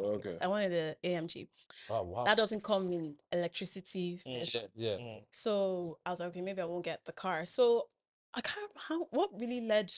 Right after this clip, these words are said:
Speaker 2: onto it was I was just talking to my mom one day, and she was like, "Okay, you're not saving aggressively, but you are saving small, small. What do you plan to do with this money?" I
Speaker 3: Yeah.
Speaker 2: was like, "Honestly, I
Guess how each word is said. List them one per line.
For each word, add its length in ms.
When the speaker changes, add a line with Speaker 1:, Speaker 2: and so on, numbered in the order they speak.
Speaker 2:
onto 320
it 160
was 300
I 60
was 120
just 160
talking 280
to 100
my 140
mom 460
one 260
day, 380
and 400
she 180
was 220
like, 440
"Okay, 480
you're 220
not 180
saving 460
aggressively, 480
but 180
you 140
are 140
saving 440
small, 220
small. 180
What 120
do 60
you 40
plan 160
to 80
do 100
with 60
this 140
money?" 220
I 40
Speaker 3:
Yeah. 80
Speaker 2:
was 100
like, 140
"Honestly, 440
I 120